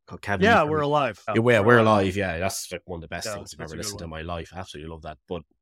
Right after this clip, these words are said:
Speaker 1: yeah, it's just th-, things like that, you know. And of course, the, uh, award-winning podcast Mogul Feel Better show.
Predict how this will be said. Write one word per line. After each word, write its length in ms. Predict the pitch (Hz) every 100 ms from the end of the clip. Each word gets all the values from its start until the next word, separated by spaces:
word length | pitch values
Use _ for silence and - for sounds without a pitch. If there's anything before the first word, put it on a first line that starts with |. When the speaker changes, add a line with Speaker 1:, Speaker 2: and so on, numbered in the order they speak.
| _ _ _
Speaker 1:
yeah, 120 | 131
it's 80 | -
just 140 | 165
th-, 180 | 180 -
things 240 | - 160 135
like 140 | 107
that, 240 | 117 117 - _ _
you 60 | 104
know. 140 | 101
And 80 | 95
of 100 | 90
course, 380 | - 104 95 -
the, 200 | 85 87
uh, 160 | 85 82
award-winning 460 | 82 85 80 80 80
podcast 360 | 80 82 82
Mogul 220 | 85 78 -
Feel 160 | 80
Better 240 | 80 87 87
show. 400 | 87 85 85